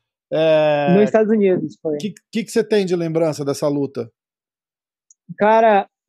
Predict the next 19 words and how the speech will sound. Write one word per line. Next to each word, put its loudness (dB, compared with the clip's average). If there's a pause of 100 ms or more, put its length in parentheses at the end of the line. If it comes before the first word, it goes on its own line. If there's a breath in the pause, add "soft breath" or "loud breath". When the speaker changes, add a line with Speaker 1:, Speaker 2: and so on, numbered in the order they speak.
Speaker 2:
foi 4
um 0
período 2
muito -4
difícil -4
na 0
minha 0
vida, -2
né? -4 (720)
Eu 2
sofri -4
uma -2
lesão, -2 (840)
peguei 0
uma -4
rasgadura 0
na 0
virilha 0
e -2